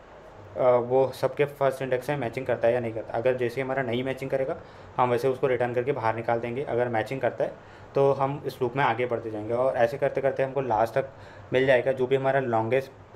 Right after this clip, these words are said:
प्रीफिक्स होगा, जो कि सारे indexes में मैच होगा। अ, सारे indexes नहीं, लॉन्गेस्ट, longest prefix है जो कि सारे strings में match होगा, वहाँ तक हम जाएंगे और उसको last में return कर देंगे। तो मैंने, अ, logic समझा दिया और साथ में लिख भी दिया है।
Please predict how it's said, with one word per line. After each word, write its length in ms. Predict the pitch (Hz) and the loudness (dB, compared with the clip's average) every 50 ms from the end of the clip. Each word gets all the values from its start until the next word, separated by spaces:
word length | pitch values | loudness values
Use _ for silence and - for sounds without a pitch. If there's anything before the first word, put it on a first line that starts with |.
| - - | 0 4
प्रीफिक्स 600 | 117 113 110 110 110 - 120 117 135 135 131 - | 4 6 6 4 4 0 0 0 0 -4 -2 -4
होगा, 180 | 131 - 123 120 | -2 0 0 0
जो 120 | 117 120 | 0 -2
कि 80 | 117 120 | -4 -2
सारे 220 | - 117 113 120 | 0 0 2 2
indexes 400 | 120 117 120 120 - 127 117 123 | 2 0 -2 -2 -4 -8 -8 -6
में 60 | 123 | -6
मैच 260 | 120 117 113 113 113 123 | -4 -4 -4 -4 -4 -4
होगा। 140 | 113 123 127 | -4 -2 -4
अ, 1040 | 135 - - - - - - - - - - - - - - - 123 117 113 113 110 | -4 -8 -14 -20 -20 -20 -20 -20 -20 -20 -20 -20 -20 -16 -8 -4 -2 0 0 0 0
सारे 240 | 120 120 117 120 123 | 0 0 0 0 2
indexes 340 | 123 123 120 - 135 123 127 | 0 0 0 0 -4 -4 -4
नहीं, 140 | 120 135 - - - - - - - - - - - - - - - - | -6 -8 -10 -14 -20 -20 -20 -20 -20 -20 -20 -20 -20 -20 -20 -14 -6 0
लॉन्गेस्ट, 760 | 123 123 120 120 131 131 - - - - - - - - - | 2 2 2 2 0 -2 -2 -8 -16 -20 -18 -16 -14 -6 0
longest 360 | 131 127 120 120 123 135 131 | 2 2 2 4 2 -2 -2
prefix 360 | - 127 123 - 135 131 - 131 | -2 -4 -2 -2 -2 -2 -2 -4
है 100 | 131 123 | -2 0
जो 120 | 123 123 | -2 -2
कि 120 | 123 131 | -2 -4
सारे 480 | 123 - 117 113 113 120 127 131 131 - - - - - - | -4 -2 0 0 2 2 2 2 0 -4 -10 -18 -20 -20 -20
strings 360 | - - - 139 131 123 - | -14 -4 -2 -2 -2 -2 -2
में 80 | 139 135 | -4 0
match 240 | 127 120 113 117 131 | 2 0 0 0 0
होगा, 220 | 131 117 127 139 - - - - - - - - - - - | -4 -4 -4 -8 -10 -16 -20 -20 -20 -20 -20 -20 -20 -4 0
वहाँ 180 | 131 123 113 - | 4 4 4 4
तक 160 | - 131 - | 2 0 -2
हम 100 | 135 131 | -2 0
जाएंगे 320 | 123 123 110 113 113 127 170 | 0 0 0 0 -2 0 2
और 340 | - 143 139 131 127 - - | 2 4 2 2 0 -2 -4
उसको 220 | 131 120 - 139 | -4 -2 0 2
last 300 | 131 117 104 - - - | 2 2 2 2 -2 -4
में 80 | 131 139 | -2 -2
return 260 | 131 120 120 107 107 | 0 0 0 0 0
कर 80 | - 113 | -4 -6
देंगे। 640 | - - - - - - - - - - - - | -6 -8 -12 -16 -18 -18 -18 -18 -20 -20 -6 0
तो 220 | - 143 139 131 131 | 4 6 6 6 4
मैंने, 400 | 123 127 127 127 127 123 127 127 | 4 4 4 4 4 4 4 4
अ, 260 | - 131 123 120 117 | 6 6 8 8 8
logic 340 | 113 113 117 113 120 120 - | 6 6 4 4 2 0 -2
समझा 320 | - 127 123 - 120 117 | -2 -2 0 2 0 2
दिया 200 | 117 120 123 123 | 4 4 4 4
और 80 | 127 120 | 2 2
साथ 180 | 117 120 117 | 2 2 2
में 140 | 113 117 117 | 2 0 0
लिख 120 | 113 117 113 | 0 -2 0
भी 160 | - 127 123 | 2 2 2
दिया 180 | 120 117 113 | 2 2 0
है। 80 | 120 | -2